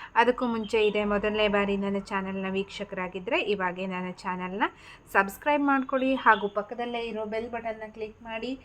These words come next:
ಆಲ್ ಅಂತ ಆಪ್ಷನ್ ಚೂಸ್ ಮಾಡಿದರೆ, ನನ್ನ ಪ್ರತಿ ವಿಡಿಯೋದ ನೋಟಿಫಿಕೇಷನ್ ನಿಮ್ಮನ್ನು ತಲುಪತ್ತೆ. ಆಗ ಎಲ್ಲರಿಗಿಂತ ಮುಂಚಿತವಾಗಿ ವಿಡಿಯೋ ನೋಡೋದಕ್ಕೆ ಸಹಾಯ ಆಗುತ್ತೆ. ಬನ್ನಿ ಫ್ರೆಂಡ್ಸ್, ಇವತ್ತಿನ ಈ ವಿಡಿಯೋದಲ್ಲಿ ಈ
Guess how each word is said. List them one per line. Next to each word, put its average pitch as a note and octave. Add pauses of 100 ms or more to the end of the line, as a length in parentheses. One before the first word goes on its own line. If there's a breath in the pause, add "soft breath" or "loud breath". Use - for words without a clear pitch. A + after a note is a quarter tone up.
(300 loud breath)
ಆಲ್ C4
ಅಂತ A#3
ಆಪ್ಷನ್ A3+
ಚೂಸ್ A3
ಮಾಡಿದರೆ, A3
ನನ್ನ A3
ಪ್ರತಿ G3+
ವಿಡಿಯೋದ G#3
ನೋಟಿಫಿಕೇಷನ್ B3
ನಿಮ್ಮನ್ನು A3+
ತಲುಪತ್ತೆ. B3+ (400 soft breath)
ಆಗ A3
ಎಲ್ಲರಿಗಿಂತ G#3+
ಮುಂಚಿತವಾಗಿ G3+
ವಿಡಿಯೋ F#3+
ನೋಡೋದಕ್ಕೆ F3+ (180)
ಸಹಾಯ F#3+
ಆಗುತ್ತೆ. - (120)
ಬನ್ನಿ E4
ಫ್ರೆಂಡ್ಸ್, C4
ಇವತ್ತಿನ G3+
ಈ G3
ವಿಡಿಯೋದಲ್ಲಿ G3 (500 loud breath)
ಈ A#3